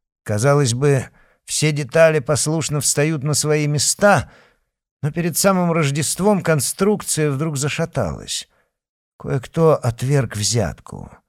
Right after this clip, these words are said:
Чиновница, инженер из отдела городской планировки, углядела нарушение в документации,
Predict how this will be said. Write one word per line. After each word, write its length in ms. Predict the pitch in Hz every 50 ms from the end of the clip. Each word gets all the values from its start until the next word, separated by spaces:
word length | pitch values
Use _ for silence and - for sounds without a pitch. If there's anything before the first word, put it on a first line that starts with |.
| _ _ _ _ _ _ _ _ _ _ _ _
Чиновница, 1080 | - - - 165 156 170 170 135 92 82 82 76 73 67 - - - - 82 78 80 69
инженер 580 | 62 104 113 107 98 104 135 135 135 135 123 104
из 120 | 104 95 110
отдела 440 | 120 110 107 110 127 131 120 110 107
городской 540 | 104 110 107 110 110 - - - 139 120
планировки, 640 | 113 - 120 120 127 139 151 185 185 - - - 147
углядела 500 | 135 127 131 135 139 135 165 170 160 156
нарушение 720 | 151 147 139 147 135 - - 165 160 147 139 139 139 135
в 60 | 123
документации, 1120 | 120 139 123 123 143 147 151 151 139 - 160 135 107 - - - - - 69 58 53 - -